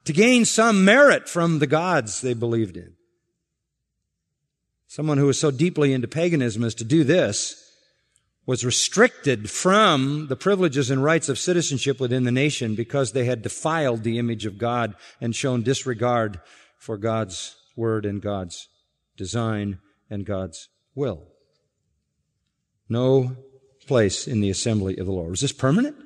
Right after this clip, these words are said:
You mean to say in the Old Testament, if you did this, if you became a eunuch, you could never be saved, you could never be forgiven? Let me help you with that. Isaiah fifty-six. Go over to Isaiah fifty-six, and it's important.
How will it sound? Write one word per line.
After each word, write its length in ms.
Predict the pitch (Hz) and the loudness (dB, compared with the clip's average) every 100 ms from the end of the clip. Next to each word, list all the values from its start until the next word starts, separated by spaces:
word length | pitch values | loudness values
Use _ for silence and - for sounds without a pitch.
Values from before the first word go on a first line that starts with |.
| _ _ _ | _ _ _
You 120 | - | 0
mean 140 | 127 147 | 4 4
to 60 | |
say 220 | 135 156 151 | 4 6 6
in 80 | |
the 100 | 127 | 6
Old 200 | 135 165 | 6 4
Testament, 440 | 160 165 - 185 175 - - | 4 2 4 0 -2 -10 -6
if 140 | 127 | -4
you 40 | 117 | 0
did 200 | 120 156 | 2 6
this, 240 | 180 185 | 6 6
if 80 | 151 | 2
you 80 | 131 | 2
became 320 | 113 151 135 | 2 2 4
a 20 | |
eunuch, 340 | 120 147 202 135 | 6 6 4 2
you 80 | |
could 120 | 113 113 | 0 2
never 200 | 143 156 | 4 2
be 280 | 117 123 - - - | 2 2 0 -18 -12
saved, 460 | - - 123 202 180 | -4 4 6 6 4
you 60 | |
could 120 | 131 | 4
never 200 | 120 143 | 4 4
be 180 | 135 131 | 6 4
forgiven? 460 | 127 117 113 151 233 | 2 0 4 6 6
Let 960 | 214 - - _ _ _ _ _ - 139 | 2 -6 -20 _ _ _ _ _ -8 -2
me 80 | |
help 180 | 139 165 | 0 2
you 140 | 135 113 | 2 2
with 100 | 104 | 4
that. 400 | 120 135 - - | 2 0 -6 -8
Isaiah 400 | 113 110 143 160 | -4 2 6 4
fifty-six. 1040 | 151 160 - 131 - 165 113 - - - - _ - - _ _ _ _ _ _ _ _ _ _ _ _ _ _ - | 4 -2 -2 -2 2 2 2 -2 -10 -10 -14 _ -20 -20 _ _ _ _ _ _ _ _ _ _ _ _ _ _ -12
Go 200 | 104 123 | -2 4
over 200 | 156 170 | 6 8
to 200 | 147 127 | 6 4
Isaiah 520 | 127 120 107 135 147 | 2 0 4 6 6
fifty-six, 1040 | 147 123 - - - - 160 - 117 117 - | 4 -2 -16 -6 -6 -2 -4 0 0 0 -4
and 120 | 107 | -4
it's 120 | 104 | -2
important. 640 | 127 117 131 117 117 117 | -6 -2 0 0 -4 -8